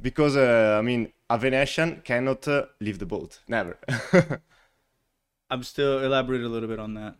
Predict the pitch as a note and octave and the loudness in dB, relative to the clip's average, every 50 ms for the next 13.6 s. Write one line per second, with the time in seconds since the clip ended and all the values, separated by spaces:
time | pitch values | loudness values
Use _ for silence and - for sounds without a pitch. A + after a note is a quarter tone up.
0 | _ _ - D#3+ E3+ - E3 C#3+ C3+ C3+ D3 C3+ A#2+ A2+ C3+ D3 C#3 A2+ - - | _ _ 2 2 4 4 4 4 4 4 4 2 4 4 4 4 4 4 2 -2
1 | - _ _ - C3 C3+ C3+ C3+ C3 C3 C3 B2+ A#2+ B2 A#2+ A#2 - - _ _ | -10 _ _ -2 2 4 4 6 6 6 6 4 4 2 -2 -4 -6 -8 _ _
2 | B2+ C3 C#3 D3+ D3 C3+ B2+ A#2+ - C3+ C3 C3 C3+ C3+ C#3+ D3 C#3 - - D3+ | -2 0 2 2 2 2 2 0 0 0 2 4 4 4 2 0 -2 0 0 0
3 | D3+ D3 - - A#2 A#2+ A2+ A2 A#2 A#2+ A2+ - A#2 G#2+ G#2 G2+ - - - - | 0 0 0 -2 0 0 0 0 0 -4 -4 -4 -4 -6 -6 -6 -10 -14 -18 -20
4 | _ _ _ _ - A#2+ A2+ A#2+ C3+ - - - G#2 G#2 G#2+ G#2 A2+ A#2+ A#2+ - | _ _ _ _ -14 -12 -12 -12 -12 -14 -14 -8 -4 -2 -2 0 -2 -2 -2 0
5 | C3+ B2+ B2+ B2+ B2 - - C3 B2+ A#2 A#2 A2+ A2+ A2 G#2+ A2 A2 A2 A2 A2 | 2 2 2 2 0 -2 -4 -4 -2 -2 0 0 2 2 0 0 0 0 0 2
6 | A2 A2 A2 G#2 G#2+ G#2 G#2 - A#2 A2 G#2+ G2+ G2 G2 G2 F#2+ F#2 F2+ - - | 2 0 2 2 0 0 0 -2 0 0 2 2 2 0 0 0 0 -2 -2 -6
7 | - _ _ _ - A2 G2+ G#2 G2+ - - B2 A#2 A#2 A2+ - - B2 B2 A#2 | -14 _ _ _ -4 -4 -4 -4 -6 -6 -4 -2 -2 -2 -4 -4 -4 -4 -4 -4
8 | - - C3 C3 - - A#2+ A#2+ A#2 B2 - - - A#2+ A2 G2 F#2+ - - - | -2 0 0 0 0 0 -2 -2 -2 -2 -4 -4 -4 -4 -4 -4 -6 -10 -18 -20
9 | _ _ _ - A#2 A2 G#2+ A#2+ G#2+ B2+ D3+ D#3+ D#3 - A#2+ C3 B2+ A2 B2+ A#2+ | _ _ _ -10 -6 -4 -4 -2 0 0 0 0 0 -2 -2 -2 0 0 0 0
10 | A2+ B2 A#2 G#2 G2+ - - _ _ - _ _ _ - - D3+ C#3 - - - | 0 0 -2 -2 -2 -6 -14 _ _ -20 _ _ _ -2 0 2 2 2 0 -4
11 | - C#3 C3+ B2 B2+ A#2+ D3 D3 D3 C#3+ C#3+ - E3 D#3 C#3+ C#3 A#2+ C3 - C3 | -2 -2 0 0 2 0 2 2 2 0 0 0 -2 0 0 -2 -2 -4 -4 -2
12 | A#2+ C3 B2+ B2+ A#2+ - A#2 A#2+ A2 A#2 B2+ B2 A#2+ A#2 G#2+ - - - A2 A#2 | 0 0 0 -2 -2 -2 -4 -2 0 0 0 2 2 2 0 0 -6 -6 -6 -6
13 | A2+ - A#2+ A#2+ B2+ C3+ - C#3 - - D3 D#3+ | -4 -2 -2 -2 -2 -4 -6 -8 -4 -4 -4 -4